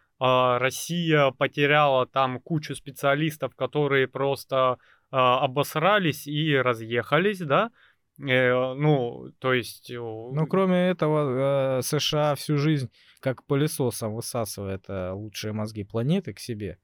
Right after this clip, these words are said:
Speaker 1: Да.
Speaker 2: Не все на её благо работают, ну, неплохо так.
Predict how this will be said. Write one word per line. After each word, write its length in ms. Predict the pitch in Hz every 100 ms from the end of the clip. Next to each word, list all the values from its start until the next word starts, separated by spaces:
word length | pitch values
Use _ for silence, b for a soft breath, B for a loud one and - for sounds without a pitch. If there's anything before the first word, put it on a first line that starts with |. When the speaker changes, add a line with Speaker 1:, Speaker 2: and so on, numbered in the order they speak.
| -
Speaker 1:
Да. 400 | 117 120 117 113
Speaker 2:
Не 120 | 127
все 240 | - 175
на 160 | 156 135
её 180 | 131 127
благо 380 | 127 151 127
работают, 520 | 113 113 107 98 98 -
ну, 160 | 98
неплохо 460 | 95 101 104 92 -
так. 180 | -